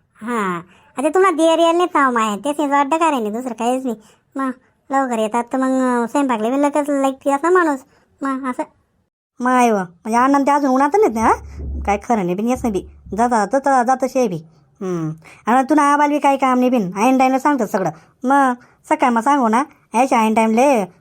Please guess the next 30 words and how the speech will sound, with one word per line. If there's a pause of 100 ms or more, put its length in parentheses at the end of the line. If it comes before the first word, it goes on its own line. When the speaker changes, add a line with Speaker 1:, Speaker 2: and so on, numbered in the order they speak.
(140)
Speaker 2:
बरं
वेळ
घेता
आपलं,
अजून,
अजून
भाजी
बनायला
नव्हती.
नाही,
साधी
उपाधी
शे
का
बरं. (420)
आणि
ते
मागो
चाया
बी
दाखा
ना
बिन, (340)
वाटी,
अं,
वाटणच
पाहिजे
आणि
असंच
पाहिजे.